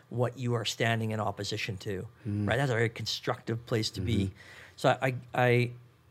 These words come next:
Speaker 1: I, I gained a lot from, you know, understanding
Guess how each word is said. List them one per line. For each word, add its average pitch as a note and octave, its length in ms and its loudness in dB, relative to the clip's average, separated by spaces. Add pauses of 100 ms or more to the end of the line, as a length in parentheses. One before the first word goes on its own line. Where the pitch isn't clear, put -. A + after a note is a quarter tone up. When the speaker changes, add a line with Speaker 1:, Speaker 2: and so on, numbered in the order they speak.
(300)
Speaker 1:
I, - 160 -6
I B2+ 120 2
gained D3 320 6
a C#3 40 6
lot B2+ 320 4
from, A#2 420 2 (460)
you C#3 80 -4
know, A#2+ 160 0
understanding A#2 840 2